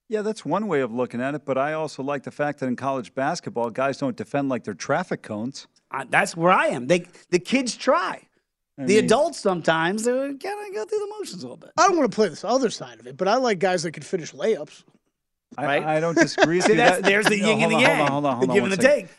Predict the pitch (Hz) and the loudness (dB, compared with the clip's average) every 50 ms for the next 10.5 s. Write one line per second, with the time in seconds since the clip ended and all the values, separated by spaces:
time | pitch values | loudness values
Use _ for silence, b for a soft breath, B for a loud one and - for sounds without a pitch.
0 | _ _ - 160 165 - 233 180 165 - - - 180 - - 170 147 139 127 - | _ _ -8 -6 -6 -4 -2 -2 -4 0 0 -2 -2 -2 -2 -2 -2 -2 -4 -4
1 | - 151 143 139 135 127 127 120 117 120 117 110 104 - - 151 185 - - 208 | -2 -2 0 0 0 0 -2 -2 -2 -4 -4 -6 -6 -2 -2 -2 0 0 -2 0
2 | 165 165 156 - - 151 - - 131 - - 151 151 143 139 - 147 131 120 101 | 0 0 0 0 -2 -8 -8 -8 -10 -6 -2 0 2 2 2 0 0 -2 -2 -2
3 | 127 135 135 135 127 - 123 117 123 135 131 - - 135 127 123 110 123 127 127 | -2 -2 -2 -2 -2 -2 -2 0 0 -2 -2 -4 -4 -2 -2 -2 -2 -2 -2 -2
4 | 127 131 127 113 110 117 131 143 143 - - 127 123 113 - - 127 123 117 - | -2 -2 -4 -4 -2 -2 -2 -2 -2 -2 -2 -2 -2 -2 -4 -4 -4 -4 -4 -6
5 | _ - 147 131 120 - 127 117 104 - _ _ _ _ _ 120 - - 147 135 | _ -8 -2 0 0 0 -2 -4 -10 -16 _ _ _ _ _ -14 -4 -2 -2 -2
6 | 123 - 143 143 127 - - 135 127 120 123 117 - 147 151 160 160 147 117 117 | 0 0 -2 -2 -2 -2 -2 -2 -2 -2 -4 -6 -4 -2 -2 0 0 -2 -4 -4
7 | 113 110 113 131 135 127 110 139 127 120 107 - 156 160 143 131 120 139 202 226 | -8 -4 -2 -2 -2 -2 -2 -4 -6 -6 -4 -2 -2 -2 0 -2 -4 -2 0 0
8 | 262 247 165 160 156 156 151 - 190 156 175 135 139 151 151 151 156 156 147 143 | 0 0 0 0 0 0 -2 -4 -6 -6 -6 -6 -4 -4 -2 0 -2 0 0 2
9 | 143 147 151 143 127 143 143 147 143 131 - 147 139 127 - - 127 127 113 123 | 2 2 0 0 0 0 2 0 0 -2 -4 -6 -6 -6 -8 -8 -8 -8 -4 0
10 | 131 131 127 - - 131 131 143 151 | 0 0 0 0 -2 -2 -2 -2 -4